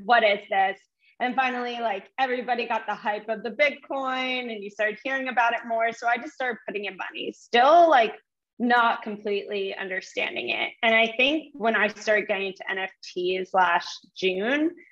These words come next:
is when it kinda all started making sense to me and the value of it. But, um, I first got into N F Ts 'cause my friend worked out at an N F T art gallery in Venice. And he was like, "Alana, uh, we're actually getting these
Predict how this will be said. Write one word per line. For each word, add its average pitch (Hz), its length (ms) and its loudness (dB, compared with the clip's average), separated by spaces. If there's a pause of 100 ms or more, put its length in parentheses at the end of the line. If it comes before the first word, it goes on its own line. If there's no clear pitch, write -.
(220)
is 202 220 4
when 226 140 4
it 226 120 2
kinda 220 320 4
all 202 240 4
started 196 400 -6
making 190 360 -10
sense 180 380 -6
to 214 80 -2
me 240 340 0
and 202 140 2
the 185 80 0
value 170 380 0
of - 200 -6
it. - 200 -4 (220)
But, 208 140 4
um, 185 460 0
I 226 100 2
first 233 240 0
got 320 140 4
into - 160 0
N 220 120 0
F 214 180 -2
Ts 202 480 -6
'cause 185 300 -2 (480)
my 220 260 2
friend 214 320 2
worked 269 220 0
out 202 340 2
at 196 280 0
an 202 180 -8 (100)
N 208 120 -4
F 202 160 -6
T 202 200 -10
art - 240 -2
gallery - 500 0
in - 80 -12 (100)
Venice. - 560 0 (640)
And 226 260 4
he 226 260 -4
was 214 140 -4
like, 220 140 0
"Alana, 294 640 0 (220)
uh, 226 240 2
we're - 160 -8
actually 269 640 -10
getting 226 280 -2
these 214 260 -10